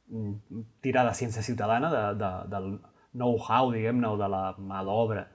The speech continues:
entre cometes, de la, de la gent, de les, dels voluntaris i voluntàries que, que hi participen, eh, però quan es pot,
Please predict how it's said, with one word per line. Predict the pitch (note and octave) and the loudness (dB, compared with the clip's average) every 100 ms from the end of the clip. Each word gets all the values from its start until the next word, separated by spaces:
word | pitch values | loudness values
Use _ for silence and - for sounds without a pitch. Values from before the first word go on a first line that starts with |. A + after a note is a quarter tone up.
| - | -20
entre | - G2+ | -14 -12
cometes, | - F#2+ G#2 - - - _ _ - | -6 -4 -4 -6 -16 -20 _ _ -6
de | A#2 | -2
la, | G#2 G2 | -2 -4
de | G#2 | -4
la | G2+ | -4
gent, | G2+ A#2 A#2 | -2 -2 0
de | A2 | 0
les, | G#2 G2 | -2 -4
dels | A2+ A2 | -4 -2
voluntaris | B2 A2 G2+ G#2+ A2 G2+ - - | -2 0 0 2 2 0 -6 -12
i | G#2+ | -6
voluntàries | G#2 G2 G2+ G2+ F#2 | -4 -4 -4 -4 -6
que, | - F2+ - | -10 -14 -12
que | G2+ | -14
hi | F#2+ | -10
participen, | G2 - - G2+ A#2 D3+ - - - _ _ - | -10 -10 -12 -6 -6 -6 -10 -20 -20 _ _ -8
eh, | B2 A2 G#2 F#2+ _ _ _ _ _ - | -2 0 -2 -4 _ _ _ _ _ -2
però | B2 B2+ D3 - - | 4 4 4 0 -10
quan | A#2 A2 | -6 -4
es | G#2 | -4
pot, | - A2+ | -4 -2